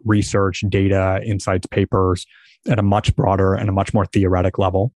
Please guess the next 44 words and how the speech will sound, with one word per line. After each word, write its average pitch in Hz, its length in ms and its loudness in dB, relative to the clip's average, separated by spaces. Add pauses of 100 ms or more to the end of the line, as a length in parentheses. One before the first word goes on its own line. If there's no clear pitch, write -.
(120)
But 131 100 2
the 160 120 4
idea 175 300 2
was 113 480 0 (300)
to 117 60 0
become 135 400 0 (100)
the 123 80 -2
practical - 640 -2
Harvard 104 400 -2
Business - 340 -4
Review. - 240 -10 (260)
If - 160 -2
people 127 260 2
came 127 200 0
to 117 80 2
Harvard 110 300 0
Business 101 360 0
Review 101 260 0
to 101 80 2
write 98 260 0
about 104 320 -2
theories 131 540 2
about 95 280 0
business, 104 540 -2 (440)
people 120 260 2
went 110 200 2
to 120 60 2
McKinsey 101 420 0
Quarterly 107 560 0
to 101 180 -2
actually 104 420 -2
apply 101 420 0
those 98 260 0
theories 95 580 0 (340)
in 110 160 2
real 95 240 2
practice. - 580 -6 (320)
And 120 280 2
all 120 160 4
the 139 120 2
articles 117 460 0
in 104 80 -2
McKinsey 101 360 -2
Quarterly 101 560 0